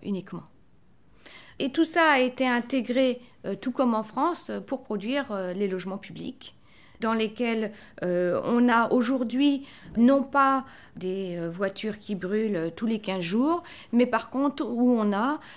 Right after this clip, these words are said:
un taux de suicide absolument explosif,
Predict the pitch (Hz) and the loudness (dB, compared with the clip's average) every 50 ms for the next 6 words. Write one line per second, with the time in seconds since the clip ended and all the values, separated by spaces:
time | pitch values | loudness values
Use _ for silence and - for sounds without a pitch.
0 | - - - 220 220 214 220 277 269 226 214 233 233 - 254 233 - 247 247 208 | -12 -6 -2 -2 -2 -2 0 0 0 2 2 0 -2 -2 -4 -4 -2 -2 -4 -4
1 | - - - - 214 - - - 311 302 302 269 240 226 208 190 - - - - | -4 -6 -6 -6 -4 -4 -4 -2 0 0 2 2 0 0 -2 -4 -6 -8 -8 -8
2 | 190 180 165 170 185 226 285 285 - - | -8 -8 -6 -6 -4 -4 -4 -4 -8 -14